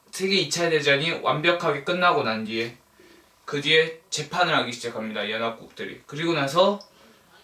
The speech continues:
이 유대인 학살에 동참했던, 그리고 그걸 쓸 프로젝트를 진행시켰던 그리-, 그런 간부들과 병사들을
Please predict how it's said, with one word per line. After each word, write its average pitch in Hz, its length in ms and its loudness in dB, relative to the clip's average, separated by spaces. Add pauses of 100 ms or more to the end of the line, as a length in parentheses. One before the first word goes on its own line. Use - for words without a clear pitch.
이 156 380 2
유대인 180 380 4
학살에 - 720 4 (380)
동참했던, 143 960 -4 (320)
그리고 123 640 -2
그걸 151 300 2
쓸 175 400 2
프로젝트를 185 580 2
진행시켰던 143 920 -2 (880)
그리-, 127 440 -2
그런 127 280 -2
간부들과 147 1000 4 (600)
병사들을 147 840 2